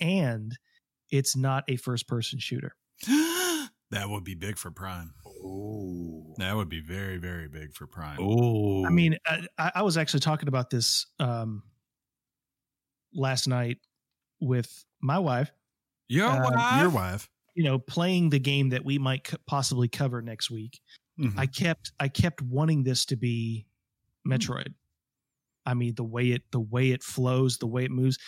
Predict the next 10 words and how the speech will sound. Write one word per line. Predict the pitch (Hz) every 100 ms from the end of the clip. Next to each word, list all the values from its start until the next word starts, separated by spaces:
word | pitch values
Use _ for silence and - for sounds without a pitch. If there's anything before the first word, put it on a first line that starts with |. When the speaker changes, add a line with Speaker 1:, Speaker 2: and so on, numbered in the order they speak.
| - -
Speaker 1:
because | 151 160 - - _ _
as | 160 147
much | 175 254
as | 320
I | 214
love | 147 131 135
the | 123
Metroid | 120 127 127 117
Prime | - 120 120 117 113 - -
games, | 131 127 131 131